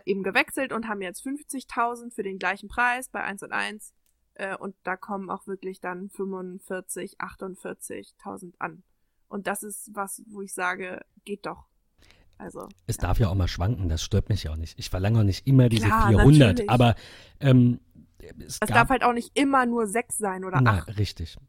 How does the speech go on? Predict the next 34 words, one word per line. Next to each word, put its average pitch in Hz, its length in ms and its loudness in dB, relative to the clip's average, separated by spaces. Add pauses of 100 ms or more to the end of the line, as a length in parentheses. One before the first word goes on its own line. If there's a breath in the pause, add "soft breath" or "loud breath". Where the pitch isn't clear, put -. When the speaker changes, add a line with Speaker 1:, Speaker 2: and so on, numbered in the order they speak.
(160)
Speaker 2:
richtig, - 380 -10 (140)
eben. - 260 -8 (600 soft breath)
Ich - 240 -4
bin 160 140 8
noch 180 100 6
auf 170 120 2
der 135 100 4
Suche, 131 240 2
vielleicht 131 360 0
kann 135 140 2
einer 131 200 2
der 127 120 4
Hörer 143 220 4
was 120 140 2
dazu 120 220 -2
sagen, 120 260 2
das 135 120 -2
mal 120 100 2
ganz 135 200 2
kurz - 220 -2
zwischen 120 320 -4
rein, 104 300 -2 (480 soft breath)
äh, 131 300 2
nach 135 340 2
einem, 151 600 2 (500)
nach 120 200 -2 (540)
einem 127 380 2
Paket - 800 4
oder 120 360 -4 (140)
einer 117 200 0
Möglichkeit 151 640 0
auf - 140 -10
einer 104 220 -2
Synology 147 800 0